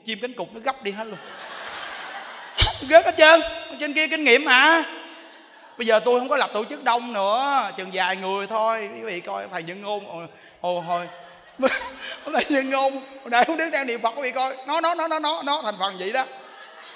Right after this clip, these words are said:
Vậy chứ bền lắm nha. Nó, thầy Nhân Ngôn đứng thấy không? À, năm mấy sáu chục tuổi, nói chuyện hịch hạt vậy đó. "Quý Phật tử, A Di Đà Phật.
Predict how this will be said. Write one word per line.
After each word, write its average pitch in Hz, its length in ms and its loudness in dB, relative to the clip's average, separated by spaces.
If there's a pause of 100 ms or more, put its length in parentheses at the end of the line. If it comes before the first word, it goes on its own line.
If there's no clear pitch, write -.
(160)
Vậy 233 320 0
chứ 269 140 0
bền 208 340 4
lắm 277 200 -4
nha. 262 340 2 (720)
Nó, 262 180 -8
thầy 233 80 -2
Nhân 240 160 -6
Ngôn 277 240 0
đứng 330 160 -4
thấy 359 120 -4
không? 277 280 4 (260)
À, 247 380 -8
năm 220 220 -4
mấy 262 160 -2
sáu 294 200 -8
chục 262 160 -10
tuổi, 214 460 -2 (440)
nói 254 120 -8
chuyện 190 280 -4
hịch 190 160 -10
hạt 170 280 0 (100)
vậy 180 100 -14
đó. 208 140 -8 (540)
"Quý 320 240 -4
Phật 247 160 -4
tử, 214 380 0
A 220 100 0
Di 202 160 -6
Đà 170 120 -4
Phật. 156 640 -4